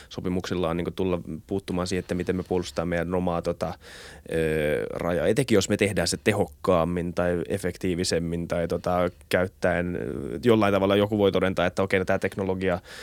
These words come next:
tää tekoäly pystyy tehokkaammin puolustamaan ja vähemmällä siviilihaitalla puolustamaan, mut su-, su-, mut tää, tää, tää sun argumentti tästä inhimillisestä kontrollista mielenkiintoinen. Voitko vähän tarkentaa vielä, mitä sä tarkoitat sille ja mik-, miksi se on niin tärkeä elementti ja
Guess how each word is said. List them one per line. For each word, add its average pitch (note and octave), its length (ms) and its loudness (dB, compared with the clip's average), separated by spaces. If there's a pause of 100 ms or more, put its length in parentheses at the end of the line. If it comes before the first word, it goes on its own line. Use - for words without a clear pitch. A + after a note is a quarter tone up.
(220)
tää F2+ 140 2
tekoäly F#2+ 380 4
pystyy G#2 440 2
tehokkaammin F2+ 600 2
puolustamaan E2+ 680 2
ja E2+ 80 0
vähemmällä E2+ 360 0
siviilihaitalla E2+ 640 -2
puolustamaan, F2 500 0
mut G2+ 140 -4
su-, - 200 -2
su-, G#2+ 100 -4
mut A2+ 240 0
tää, G#2+ 280 6
tää, G#2+ 220 4 (100)
tää A2 120 4
sun A#2+ 180 0
argumentti G#2+ 400 2
tästä - 200 0
inhimillisestä G2+ 440 0
kontrollista E2 560 0
mielenkiintoinen. D#2+ 640 -2
Voitko G2 200 0
vähän B2 180 0
tarkentaa F#2+ 480 2
vielä, F#2 180 -2
mitä F#2 180 -4
sä - 100 -8
tarkoitat F#2 420 0
sille F2 260 0
ja D#2+ 60 -2
mik-, G#2 240 -2
miksi G#2+ 240 -2
se G2 60 2
on F2+ 140 0
niin F2+ 140 0
tärkeä F2+ 440 0
elementti D#2+ 560 -2
ja D2+ 120 -2